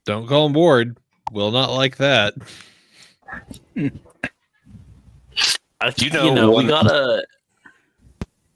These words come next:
Speaker 3: Do you know one of the best places to eat in town is the local mall food court?
Speaker 2: You go to hell.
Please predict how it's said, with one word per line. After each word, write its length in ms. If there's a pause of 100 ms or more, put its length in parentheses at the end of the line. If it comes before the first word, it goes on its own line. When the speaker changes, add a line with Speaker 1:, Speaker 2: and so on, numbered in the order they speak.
(3000)
Speaker 3:
Do 100
you 60
know 160
one 120
of 100
the 100
best 280
places 420
to 200
eat 140
in 100
town 420
is 220
the 280
local 340
mall 420
food 400
court? 340 (1800)
Speaker 2:
You 320
go 200
to 120
hell. 520